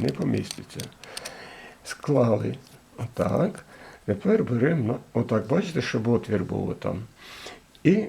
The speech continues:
беремо цей зелений, золотий ключик і вставляємо, і отак замикаємо. Нашим золотим ключиком получилась така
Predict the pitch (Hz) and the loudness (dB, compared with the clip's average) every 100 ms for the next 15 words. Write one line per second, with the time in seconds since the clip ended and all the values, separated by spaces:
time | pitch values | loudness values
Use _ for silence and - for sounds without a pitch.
0 | - 101 107 190 165 117 - 135 151 98 | -6 -2 2 2 2 -2 -2 0 0 0
1 | 107 104 104 101 117 190 233 - - - | -2 0 2 2 4 4 2 -6 -20 -20
2 | - - - - - - - 110 107 - | -20 -20 -20 -20 -20 -16 -2 2 2 2
3 | 156 143 101 98 90 - 170 214 - - | 0 2 2 0 0 0 -2 -2 -6 -18
4 | - - 208 - 107 98 107 147 180 196 | -8 -4 -4 -4 -4 0 0 2 0 0
5 | 208 - - - - 196 247 - - - | -4 -10 -18 -8 2 2 2 -6 -20 -20
6 | - - - - - 190 190 117 107 - | -20 -20 -20 -8 -4 -2 -2 -4 -4 -8
7 | - 131 156 185 - 95 98 101 101 - | -6 -2 0 -2 -2 -2 -2 -4 -6 -10
8 | - - 117 110 - 107 - - - - | -18 -8 -4 -2 -2 -4 -4 -6 -4 -4
9 | 185 113 202 - 214 214 185 - - - | -2 0 0 -2 -4 -4 -4 -2 -2 -2
10 | 143 170 156 - - - - | -2 -2 -4 -6 -4 -2 -2